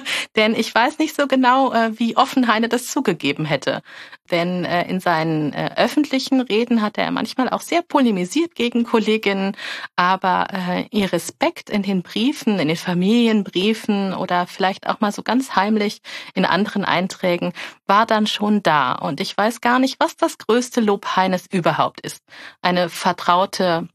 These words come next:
Korrespondenz, die hat er ja auch mit vielen, hätte er bestimmt auch mit, ähm,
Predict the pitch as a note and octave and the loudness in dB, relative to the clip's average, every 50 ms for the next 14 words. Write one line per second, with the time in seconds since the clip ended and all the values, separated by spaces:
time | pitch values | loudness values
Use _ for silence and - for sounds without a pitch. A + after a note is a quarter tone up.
0 | - - - E3+ E3 E3 - - - D3 D3+ D#3 A3+ D#4+ F#4 F#4 - - - - | -10 -6 -4 -2 -2 -4 -4 -4 -2 -2 0 0 0 0 -2 -4 -8 -8 -10 -12
1 | _ _ - D#3 D#3 D3+ C#3+ - - D3 C#3 - - G3+ - - B3 A#3 - - | _ _ -10 -10 -8 -8 -10 -10 -10 -8 -4 -4 -4 -2 0 0 -2 -2 -2 -2
2 | - A#3 A3+ A3 A3 A3 A3 _ - C4 C4 - D#4 C4 A3+ A#3 - - A#3 A#3+ | -2 0 0 0 0 -2 -4 _ -6 -4 -2 0 0 0 0 -2 -2 0 0 0
3 | - - - - F3+ E3+ - - - - - - - - - _ - F#3 F3+ E3+ | -2 -4 -6 -6 -8 -8 -8 -12 -16 -18 -18 -16 -18 -18 -8 _ 0 0 0 0
4 | F3 E3+ D#3 | 0 -2 -4